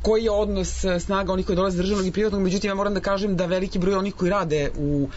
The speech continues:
e, softverskim kompanijama niti imaju završene fakultete. Dakle, to su vrlo često samouka deca, e,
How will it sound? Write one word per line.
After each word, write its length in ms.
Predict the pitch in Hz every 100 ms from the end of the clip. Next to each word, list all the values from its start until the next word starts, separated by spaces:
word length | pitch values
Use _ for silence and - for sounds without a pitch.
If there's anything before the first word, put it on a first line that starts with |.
| - -
e, 240 | - 147 147
softverskim 500 | 175 165 180 185 156
kompanijama 480 | 160 160 151 165
niti 400 | 170 170 180 180 175
imaju 220 | 190 175
završene 360 | 131 127 139
fakultete. 500 | 131 - 127 123 - - - - - -
Dakle, 180 | 147 151
to 160 | 180
su 180 | 170 202
vrlo 200 | 180 202
često 280 | 185 180 190
samouka 440 | - 175 165 170
deca, 380 | 147 135 - 202 - - - - -
e, 120 | 170